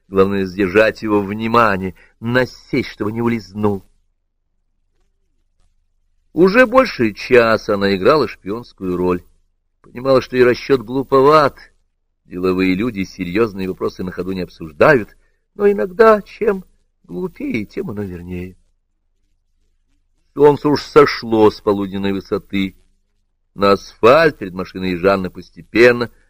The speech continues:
приползла тень липы. Это было единственное дерево поблизости, которое ещё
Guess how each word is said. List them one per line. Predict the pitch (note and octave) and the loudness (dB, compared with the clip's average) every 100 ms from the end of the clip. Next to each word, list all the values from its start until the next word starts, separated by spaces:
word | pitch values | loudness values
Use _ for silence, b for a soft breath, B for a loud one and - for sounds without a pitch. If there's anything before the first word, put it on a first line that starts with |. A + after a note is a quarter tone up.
| _ | _
приползла | F#2+ F#2 F2 F2+ A2 | -6 -4 -2 2 2
тень | G#2 G#2+ G#2 G#2 | 2 -6 -8 -8
липы. | F#2+ F2+ E2+ - E2+ _ _ _ _ _ _ _ _ | -8 -10 -12 -16 -20 _ _ _ _ _ _ _ _
Это | G3+ - G#3 | -6 -4 -2
было | G3+ G3+ | 2 2
единственное | F#3+ F#3 D#3+ G3 F3 _ F3+ F#3 F3+ | 0 -12 -14 -14 -14 _ -8 -6 -6
дерево | C3+ A2+ F#2+ F#2 F#2 | -4 -2 -2 -2 -4
поблизости, | G2 F#2+ F#2 F2+ F2 - - F#2 | -8 -12 -10 -10 -10 -16 -20 -20
которое | - F#2 | -14 -12
ещё | F2+ - G2+ | -12 -4 -2